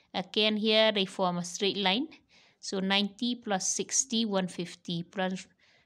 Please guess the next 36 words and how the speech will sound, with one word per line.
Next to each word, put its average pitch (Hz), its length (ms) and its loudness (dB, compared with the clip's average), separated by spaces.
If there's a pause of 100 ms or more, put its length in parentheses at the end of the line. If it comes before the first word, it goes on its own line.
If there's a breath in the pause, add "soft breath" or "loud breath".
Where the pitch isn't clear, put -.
fifty 208 480 -2
plus 196 400 -4
thirty 208 380 -2
here, 208 340 2 (320 loud breath)
they 185 240 -2
will 180 100 -2
make 202 460 -4 (840 soft breath)
<clears throat> - 120 -4
one 185 580 0
eighty 240 540 0 (140)
degree. 175 420 -4 (800)
Then 190 260 2
here 226 300 2
you 196 140 0
see, 247 300 -2
if 226 100 -4
I 196 160 2
join 214 320 0
this 196 220 -4
one, 208 260 0 (680 soft breath)
this 196 240 -2
one 214 240 2
and 190 180 0
this 185 180 -6
one 185 220 0
are 175 140 0
radius. 175 640 0 (160)
So - 160 -8
if 180 180 0
the 175 120 0
radius, 214 540 2
we 208 80 -2
know 208 240 0
they 190 100 -2
are 175 180 4
equal, 202 360 -2